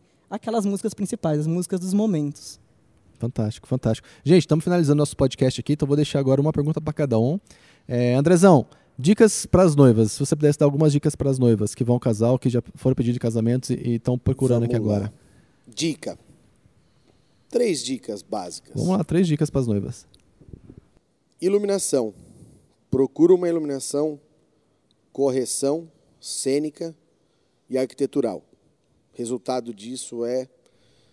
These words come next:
Speaker 3: sensacional.
Speaker 2: Gente, eu garanto, viu? Vocês não têm noção a, a,
Speaker 3: Foge
Speaker 2: a imagem
Speaker 3: da
Speaker 2: linda
Speaker 3: parte,
Speaker 2: que fica.
Speaker 3: é, é, foge da parte comum, tá?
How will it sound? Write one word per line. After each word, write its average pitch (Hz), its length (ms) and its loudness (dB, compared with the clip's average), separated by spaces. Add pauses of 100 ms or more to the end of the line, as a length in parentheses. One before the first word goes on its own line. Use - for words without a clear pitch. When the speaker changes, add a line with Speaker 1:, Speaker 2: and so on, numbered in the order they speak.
(160)
Speaker 3:
sensacional. 123 720 -6 (160)
Speaker 2:
Gente, 104 300 -2
eu 98 80 0
garanto, 113 420 2
viu? 107 180 0
Vocês 110 340 -6
não 120 60 -4
têm 110 180 -6
noção 131 600 -10 (220)
a, 120 80 -12
a, 135 380 -12
Speaker 3:
Foge 151 440 2
Speaker 2:
a - 20 4
imagem 156 300 4
Speaker 3:
da 143 60 4
Speaker 2:
linda 165 120 4
Speaker 3:
parte, 156 160 0
Speaker 2:
que 151 60 -4
fica. 120 400 -6 (240)
Speaker 3:
é, 127 80 -4 (100)
é, 107 40 -10
foge 165 540 -2
da 156 120 -2
parte 151 360 -4
comum, 156 460 0 (460)
tá? 123 260 -10